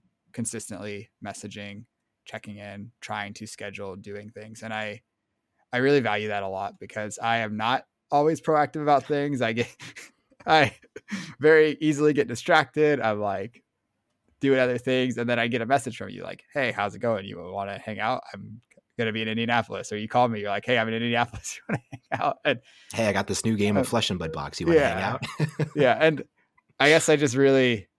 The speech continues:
Speaker 1: that was something that I really just appreciated and still do, that you're so proactive about setting things up. And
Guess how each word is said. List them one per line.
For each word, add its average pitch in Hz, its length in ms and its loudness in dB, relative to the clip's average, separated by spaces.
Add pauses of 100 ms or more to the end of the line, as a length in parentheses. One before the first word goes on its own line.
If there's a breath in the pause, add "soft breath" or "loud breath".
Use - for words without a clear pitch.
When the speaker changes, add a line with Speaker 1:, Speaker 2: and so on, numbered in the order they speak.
(1300 soft breath)
Speaker 1:
that 147 120 6
was 160 120 4
something 160 200 -2
that 135 100 4
I 127 60 6
really 120 300 0
just 110 220 -10
appreciated 107 560 -6
and 104 180 -8
still 110 360 -4
do, 104 400 -8
that 104 260 -4
you're 104 300 -8 (220)
so 117 200 -2
proactive 104 560 -4
about 98 320 -2 (320)
setting 104 320 -4
things 101 260 -10
up. 98 220 -6 (500)
And 101 400 -6